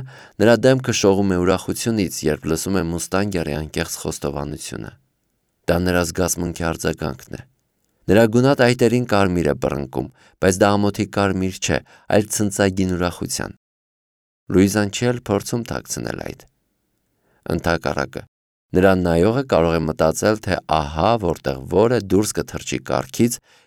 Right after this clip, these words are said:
կնետվի այն մարդու մոտ, որին դատում են իր եղբոր սպանության մեղադրանքով,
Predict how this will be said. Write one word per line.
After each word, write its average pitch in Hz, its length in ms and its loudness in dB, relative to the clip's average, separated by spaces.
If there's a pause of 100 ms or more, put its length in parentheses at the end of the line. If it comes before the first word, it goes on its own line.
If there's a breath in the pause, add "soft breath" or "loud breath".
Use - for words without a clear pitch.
կնետվի 147 400 4
այն 147 160 2
մարդու 107 320 -2
մոտ, 107 320 2
որին 82 280 2
դատում 82 360 0
են 80 140 -2
իր 82 180 -2
եղբոր 90 460 -2
սպանության - 580 -4
մեղադրանքով, 76 800 -2